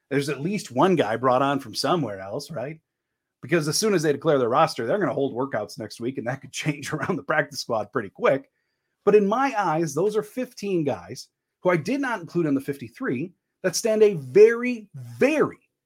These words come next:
good chance of being on the Packers practice squad,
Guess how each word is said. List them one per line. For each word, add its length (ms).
good 240
chance 600
of 160
being 240
on 140
the 80
Packers 420
practice 480
squad, 340